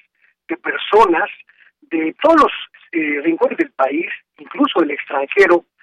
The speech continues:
que llegaron al llamado del presidente de la República para manifestarle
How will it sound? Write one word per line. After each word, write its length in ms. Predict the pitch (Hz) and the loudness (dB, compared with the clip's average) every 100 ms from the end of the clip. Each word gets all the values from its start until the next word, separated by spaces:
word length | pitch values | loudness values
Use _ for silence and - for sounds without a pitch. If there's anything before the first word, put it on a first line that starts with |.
| - - _ | -20 -20 _
que 160 | - 165 - | -12 -10 -10
llegaron 500 | 156 202 277 - 269 _ _ _ _ _ | -2 4 4 4 0 _ _ _ _ _
al 400 | 139 147 147 147 | -4 -2 -4 -6
llamado 580 | - 147 - 269 269 214 | -4 0 4 6 6 2
del 200 | 156 - | 0 -4
presidente 520 | 147 - 147 202 247 | -10 -10 -6 -6 -6
de 120 | 196 | -6
la 100 | 147 | -6
República 600 | - - 202 202 180 - - - - - _ | -8 -6 -6 -4 2 2 2 -10 -20 -20 _
para 260 | 151 339 | 0 2
manifestarle 880 | 339 339 - 359 - 269 277 277 - | 2 2 0 -2 2 4 4 0 -2